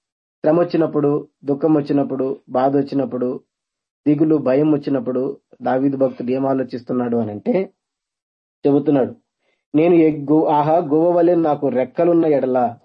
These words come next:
నేను ఎగిరిపోయి నెమ్మదిగా ఉందినే." అయ్యో, నాకు, నేను గనక గువ్వలాగా దేవుడు నాకు రెక్కలు ఇచ్చి ఉండుంటే, నాకు రెక్కలే ఉండి ఉండుంటే, నేను ఎగిరిపోయి నెమ్మదిగా ఉండేవాడినే అని చెబుతున్నాడు. "పెనుగాలిని సుడిగాలిని తప్పించుకొని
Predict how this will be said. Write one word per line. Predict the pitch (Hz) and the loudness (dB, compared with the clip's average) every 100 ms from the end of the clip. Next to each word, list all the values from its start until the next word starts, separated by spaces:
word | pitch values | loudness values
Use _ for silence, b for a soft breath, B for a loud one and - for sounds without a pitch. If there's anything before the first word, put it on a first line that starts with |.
| - | -8
నేను | 135 131 | -4 -2
ఎగిరిపోయి | 131 151 151 143 143 | 0 -2 0 0 0
నెమ్మదిగా | 123 123 127 127 127 | -2 -4 -4 -4 -4
ఉందినే." | 120 120 120 113 113 _ _ _ _ _ _ _ 143 | -2 -2 -4 -6 -10 _ _ _ _ _ _ _ 0
అయ్యో, | 151 | 2
నాకు, | 151 143 151 | 2 0 0
నేను | 151 156 | 2 2
గనక | 156 170 | 2 2
గువ్వలాగా | 175 147 156 170 170 165 | 0 0 0 2 2 0
దేవుడు | 147 147 156 | 0 2 2
నాకు | 156 143 131 | 2 0 -2
రెక్కలు | 127 127 151 | -4 0 -2
ఇచ్చి | 143 151 | 0 -2
ఉండుంటే, | 135 131 120 123 113 139 | -2 -4 -2 -2 -2 -6
నాకు | 139 139 | -6 -4
రెక్కలే | 127 127 156 151 | -4 -2 0 2
ఉండి | 143 139 | 2 0
ఉండుంటే, | 143 135 127 123 117 107 _ _ _ _ - | 0 -2 -4 -4 -4 -6 _ _ _ _ -2
నేను | 151 156 | 2 2
ఎగిరిపోయి | 151 143 156 180 165 151 131 135 - - - | 2 2 2 2 2 2 0 -4 -8 -10 -6
నెమ్మదిగా | 127 131 151 147 147 143 | 0 2 2 2 2 2
ఉండేవాడినే | 135 127 131 123 117 120 117 107 _ _ _ _ _ | 0 0 0 0 -2 -2 -4 -8 _ _ _ _ _
అని | 143 156 | -2 0
చెబుతున్నాడు. | 160 151 156 143 113 117 _ _ _ _ _ | 2 0 0 -2 -2 -10 _ _ _ _ _
"పెనుగాలిని | 165 180 185 185 185 180 175 | 2 2 4 4 4 4 2
సుడిగాలిని | 165 156 156 165 160 160 156 | 0 0 2 2 2 2 0
తప్పించుకొని | 151 123 - 160 - 165 135 113 | -2 -2 -2 -4 -2 0 0 -2